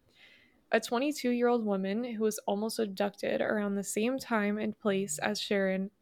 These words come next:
actually gave a description of her attacker that was strikingly similar to Franklin. She said he spoke English, not French,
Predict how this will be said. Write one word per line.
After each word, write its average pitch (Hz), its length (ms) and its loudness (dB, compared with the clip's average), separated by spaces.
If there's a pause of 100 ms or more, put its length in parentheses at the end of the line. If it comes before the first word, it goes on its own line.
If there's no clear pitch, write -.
actually 226 360 0
gave 214 280 -2
a - 20 -8
description 208 720 -2
of 185 160 -6
her 190 160 -4
attacker - 640 -6 (520)
that 202 140 4
was 220 140 2
strikingly 233 600 2
similar 196 520 -2
to 220 160 -8
Franklin. 233 560 -8 (720)
She 254 280 2
said 254 300 6
he 220 160 -2
spoke 202 400 2 (100)
English, 226 640 2 (140)
not 196 400 0
French, 208 560 0